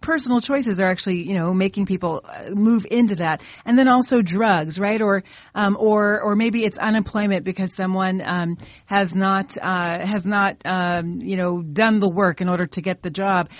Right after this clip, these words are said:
And the reason why we can think it's an individual thing is because the reality is, is that most of society we know, and, and this, the context that person has and their family, they actually, society is set up so that they should be able to do well.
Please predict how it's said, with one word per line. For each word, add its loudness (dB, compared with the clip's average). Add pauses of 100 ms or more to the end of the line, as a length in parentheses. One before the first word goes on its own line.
(260)
And 6
the 6
reason 4
why 6
we 2
can 0
think -4
it's -2
an -2
individual 0
thing -2
is 2
because -4 (240)
the -6
reality 2
is, 0
is -4
that -2
most 2
of -6
society 0
we 0
know, -2
and, 0 (200)
and 0
this, -2
the -8
context -2
that -8
person -6
has -4
and -2 (240)
their -2
family, -2 (300)
they -4
actually, -4 (1120)
society 0
is -2
set -2
up 2
so 0
that -4
they 2
should -2
be 0
able 0
to 0
do 0
well. -2